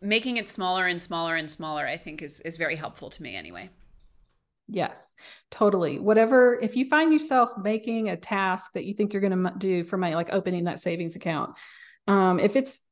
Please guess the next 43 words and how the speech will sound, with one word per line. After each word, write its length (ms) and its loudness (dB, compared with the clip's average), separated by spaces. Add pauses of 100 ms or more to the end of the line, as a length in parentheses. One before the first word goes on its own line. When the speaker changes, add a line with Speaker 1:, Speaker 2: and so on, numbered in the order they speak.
Speaker 2:
kinda 300 2
gone 260 4
more 180 2
than 140 -2
two 260 -2
weeks, 520 -4 (360)
you 100 2
gotta 180 6
break 240 2
it 80 -10
down. 300 -8 (440)
That's, 280 2
that 200 6
is 160 6
your 120 6
sign 800 -2
that 100 -6
that 100 2
was 140 -2
too 160 -2
big 160 -4
of 80 -6
a 40 -8
task. 500 -6
So 180 0
maybe 480 4
the 100 4
next 300 -2
task 480 0
is 320 -2 (600)
open 440 6
the 80 2
bank 420 -2
tab, 640 -4 (440)
and 100 2
that's 180 0
it. 240 2 (140)
You 140 2
know, 160 2
like, 180 0
just 220 -10
go 180 4
to 280 2